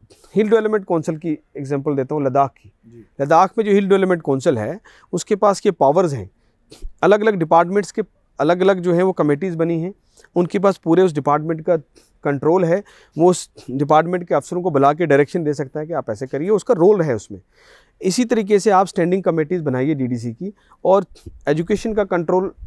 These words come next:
Speaker 1: आप एक कमेटी को दे दीजिए, फाइनेंस का एक को दे दीजिए, अ, एग्रीकल्चर का एक को दे दीजिए। अब सपोज एजुकेशन डिपार्टमेंट है, इतना बड़ा मेस है इस वक्त का, हमारे पास कई स्कूल्स में टीचर्स ही नहीं है,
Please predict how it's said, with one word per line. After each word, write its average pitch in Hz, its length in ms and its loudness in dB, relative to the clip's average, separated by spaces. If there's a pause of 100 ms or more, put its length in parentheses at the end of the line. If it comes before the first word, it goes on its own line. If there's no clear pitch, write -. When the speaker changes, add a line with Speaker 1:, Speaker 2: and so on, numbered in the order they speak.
(320)
Speaker 1:
आप 139 200 -2
एक 147 140 -6
कमेटी 147 320 -2
को 175 100 0
दे 175 140 2
दीजिए, 180 320 -2
फाइनेंस 135 380 -2
का 131 120 -4
एक 143 140 -2
को 180 120 -4
दे 175 120 0
दीजिए, 185 360 -4
अ, - 720 -6
एग्रीकल्चर 147 480 -2
का 123 380 -8
एक 147 100 -6
को 185 140 -2
दे 190 120 2
दीजिए। 185 380 -2 (260)
अब 156 60 0
सपोज 220 300 0
एजुकेशन 202 400 -2
डिपार्टमेंट 131 480 -4
है, 98 140 -14 (600)
इतना 226 260 2
बड़ा 208 200 4
मेस 170 300 0
है 139 80 2
इस 123 140 -6
वक्त 131 200 -8
का, 165 120 -4
हमारे 165 240 0
पास 165 440 -4
कई 160 140 0
स्कूल्स 147 360 -6
में 147 120 -6
टीचर्स 127 340 -10
ही 123 60 -10
नहीं 113 180 -12
है, 113 120 -20